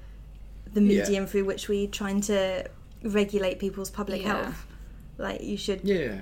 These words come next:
Speaker 1: hopefully you'd be doing a good enough job of putting out the health messages in society that people can watch a film and go away and not have their health
Speaker 3: Plus, you're
Speaker 1: ruined.
Speaker 3: still kind of, like, very restricting your audience who's gonna get that public health message. It's someone who is wanting to go to the cinema to see that specific film,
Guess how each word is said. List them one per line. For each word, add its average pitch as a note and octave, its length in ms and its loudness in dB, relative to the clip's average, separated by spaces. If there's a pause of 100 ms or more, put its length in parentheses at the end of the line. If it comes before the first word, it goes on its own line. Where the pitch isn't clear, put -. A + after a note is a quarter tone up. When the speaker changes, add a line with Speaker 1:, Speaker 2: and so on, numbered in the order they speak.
Speaker 1:
hopefully G3+ 340 0
you'd F#3+ 100 -2
be F#3+ 60 0
doing F#3 180 -2
a F3+ 60 -4
good F3+ 180 -2
enough F3 180 -6
job F3+ 220 -4
of F3 220 -8 (100)
putting - 220 -8
out - 120 -8
the E3+ 60 -8
health F3+ 280 -6
messages F#3+ 420 -10
in F3+ 100 -8
society - 560 -4
that G3+ 160 -6
people G3+ 220 -4
can F#3+ 180 -6
watch F#3 180 -6
a G3 60 -8
film G3+ 420 -6 (420)
and F3+ 460 -4 (400)
go F3+ 220 -2
away F3 300 0
and F#3+ 380 -6 (480)
not F#3+ 260 -4
have G3+ 180 -12
their - 340 -8 (280)
health F#3+ 160 -4
Speaker 3:
Plus, D4+ 120 4
you're - 80 2
Speaker 1:
ruined. - 140 -2
Speaker 3:
still A3 160 -4
kind G#3+ 220 -2
of, E3+ 100 -4
like, E3 160 -2
very F3+ 240 4
restricting E3 540 0
your D#3 180 -2
audience D#3 360 -4
who's D3+ 180 -6
gonna D#3 180 -6
get E3 180 -4
that - 160 -6
public D#3+ 260 -8
health D#3+ 220 -8
message. - 640 -6
It's - 160 -4
someone E3 300 0
who D3+ 420 0
is D3 400 -4
wanting E3 400 -2
to D3+ 80 -8
go D3 100 -4
to D3 140 -8
the C#3+ 60 -10
cinema - 420 -4
to - 140 -12
see - 140 -6
that - 180 -6
specific - 520 -10
film, - 400 -8